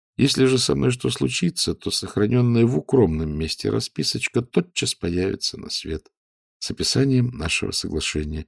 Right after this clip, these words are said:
Так что теперь вам придётся меня охранять. Но ведь сумма того стоит, не так ли? А — Вы быстро учитесь,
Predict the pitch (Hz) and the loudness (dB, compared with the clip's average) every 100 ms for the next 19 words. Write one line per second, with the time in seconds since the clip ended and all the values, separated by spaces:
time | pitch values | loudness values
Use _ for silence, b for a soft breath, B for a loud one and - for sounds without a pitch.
0 | _ _ _ - - 120 120 143 143 101 | _ _ _ -4 2 0 2 0 2 2
1 | 87 90 110 - - 101 117 - 120 120 | 0 0 0 0 -2 0 -2 -2 -2 -2
2 | 107 - - - _ _ _ _ _ _ | -4 -8 -20 -20 _ _ _ _ _ _
3 | _ _ _ _ _ _ _ - 110 113 | _ _ _ _ _ _ _ 2 4 4
4 | 107 - 123 113 107 110 - 113 107 104 | 4 2 4 4 4 2 2 2 4 2
5 | - - 110 87 90 87 113 - 71 - | 2 2 2 2 -4 -6 -8 -8 -12 -14
6 | _ _ _ _ _ _ _ _ _ _ | _ _ _ _ _ _ _ _ _ _
7 | - 131 139 117 - - 135 131 - - | -6 -4 0 0 0 -4 -6 -6 -8 -10
8 | - 127 - - | -8 -12 -10 -12